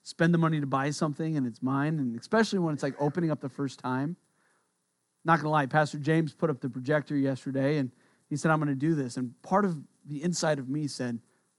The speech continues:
"But I wanna do it," right? 'Cause I,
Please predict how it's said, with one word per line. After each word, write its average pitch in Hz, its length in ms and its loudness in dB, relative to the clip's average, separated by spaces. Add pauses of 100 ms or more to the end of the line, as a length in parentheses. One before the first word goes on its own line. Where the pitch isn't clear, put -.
(120)
"But 107 120 -16
I 113 160 -6
wanna 160 240 -2
do 95 240 -18
it," 90 140 -20 (1000)
right? 151 480 2 (640)
'Cause 151 680 2
I, 165 400 6